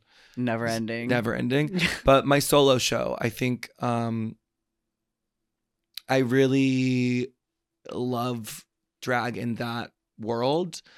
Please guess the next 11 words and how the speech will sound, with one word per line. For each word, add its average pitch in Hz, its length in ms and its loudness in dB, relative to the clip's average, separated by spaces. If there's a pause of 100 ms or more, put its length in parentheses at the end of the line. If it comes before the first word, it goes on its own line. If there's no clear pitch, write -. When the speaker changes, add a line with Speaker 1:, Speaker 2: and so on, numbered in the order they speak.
(500)
Speaker 2:
And 127 160 2
my 127 100 4
solo 127 320 2
show 120 760 2
was 104 200 -4
definitely 127 400 0
the 117 120 -4
highest 123 460 -2
production 117 500 -2
value 117 640 -4 (420)
solo 123 720 2